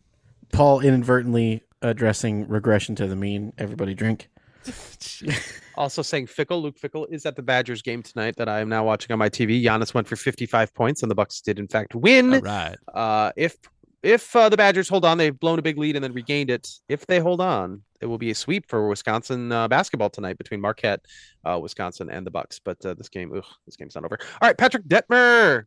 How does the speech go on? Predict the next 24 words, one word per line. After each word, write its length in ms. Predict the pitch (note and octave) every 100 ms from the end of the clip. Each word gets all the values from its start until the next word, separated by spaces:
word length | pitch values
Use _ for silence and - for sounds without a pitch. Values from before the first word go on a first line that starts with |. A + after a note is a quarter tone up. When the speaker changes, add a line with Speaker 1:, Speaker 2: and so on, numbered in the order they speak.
| -
Speaker 3:
We 140 | F#3+
talked 220 | G#3+ G#3 G3+
about 120 | G3
him 100 | G3+
last 200 | A3 -
week. 140 | A3
Matub, 440 | D#3+ A3+ B3+ G3 - - - - _
you 160 | F#3 B3
asked 180 | A3+
last 220 | G#3+ G3 F#3+
week 160 | F3+
if 80 | -
I 80 | F3+
was 160 | F#3
related 340 | F3 E3+ G3+ F#3
to 80 | D#3+
Packers 320 | F#3 A3 G3
quarterback 400 | - F#3 F#3 E3+
and 100 | C#3+
nineteen 280 | D3+ - F#3
ninety 200 | E3+ D3+
Heisman 320 | E3 E3+ E3+
Trophy 260 | F3 E3+
winner 260 | E3+ E3